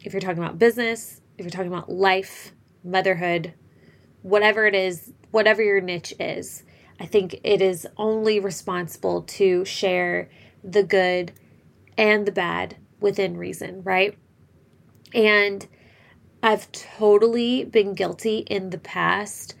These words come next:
of not talking enough about the bad stuff. And it wasn't because I wanted to, that wasn't intentional or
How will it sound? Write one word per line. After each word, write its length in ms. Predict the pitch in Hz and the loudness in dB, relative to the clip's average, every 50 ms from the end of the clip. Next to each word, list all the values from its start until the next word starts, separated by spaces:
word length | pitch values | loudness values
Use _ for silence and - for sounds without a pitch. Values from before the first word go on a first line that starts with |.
| _ - - - - _ _ _ - | _ -20 -20 -20 -20 _ _ _ 4
of 480 | 208 202 196 190 190 190 185 170 - - _ _ | 4 6 6 4 2 0 -2 -6 -12 -20 _ _
not 680 | - 196 190 185 190 185 180 190 208 - - - - - - _ | -12 -10 -6 -4 -2 0 0 0 -2 -2 -6 -10 -18 -20 -20 _
talking 460 | - - - 240 226 233 254 240 233 233 | -10 -6 -4 -4 -2 -2 -2 -2 -2 -2
enough 760 | - 214 196 185 180 185 185 202 269 302 - - - - - _ _ - - _ _ - | -4 -4 -4 -4 -4 -4 -2 -2 -2 -2 -4 -8 -16 -20 -20 _ _ -20 -20 _ _ -4
about 400 | 220 - 214 202 202 - 180 - | 0 2 2 0 0 -2 -4 -6
the 80 | 220 | -6
bad 460 | 190 165 - 196 175 175 185 202 202 | -6 -2 -2 0 2 2 2 0 -2
stuff. 640 | - - - - 311 339 440 - - - - - - _ _ _ - - - - _ _ _ _ _ _ _ - | -6 -4 0 2 2 2 2 0 -6 -16 -20 -20 -20 _ _ _ -20 -20 -20 -20 _ _ _ _ _ _ _ -2
And 180 | 226 226 208 208 | 0 0 0 0
it 100 | - - | 0 0
wasn't 640 | 190 208 208 196 214 208 202 202 - 170 - - - _ _ _ - - _ _ - _ _ _ _ _ _ - - - - - _ _ | 2 2 2 2 0 -2 -4 -4 -8 -14 -18 -20 -20 _ _ _ -20 -20 _ _ -20 _ _ _ _ _ _ -20 -20 -20 -20 -20 _ _
because 360 | - 220 214 - 208 208 190 190 | -4 -2 -2 2 2 2 4 4
I 100 | 190 180 | 2 2
wanted 460 | 170 165 170 190 233 233 202 214 165 | 0 -2 0 0 2 2 2 0 -2
to, 240 | - - 185 175 180 | -4 -4 -4 -2 -2
that 160 | 175 190 - | -2 -2 0
wasn't 380 | - 202 196 196 208 196 - - _ _ | 0 0 2 0 -2 -4 -4 -8 _ _
intentional 1000 | 208 196 180 170 - - - 214 208 202 - 208 196 196 190 196 190 190 196 - - | -6 -6 -6 -8 -8 -6 -6 -6 -4 -6 -6 -6 -4 -2 0 0 0 -2 -4 -4 -2
or 560 | - 196 175 180 175 170 - - - - - | -2 0 2 2 0 0 0 0 -2 -4 -6